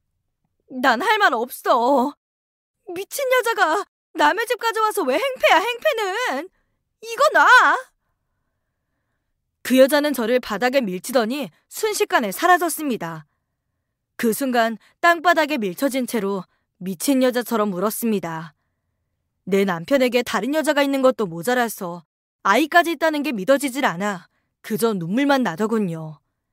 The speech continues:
다 거짓말이었으면 좋으련만 모든 건 다 사실이었습니다.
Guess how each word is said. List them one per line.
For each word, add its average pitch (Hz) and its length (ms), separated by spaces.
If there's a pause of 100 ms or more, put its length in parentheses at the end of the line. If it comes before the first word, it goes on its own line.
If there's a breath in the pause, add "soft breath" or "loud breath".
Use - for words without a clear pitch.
(720)
다 190 260
거짓말이었으면 226 880
좋으련만 196 680 (360)
모든 190 380
건 214 160
다 175 160
사실이었습니다. 233 1080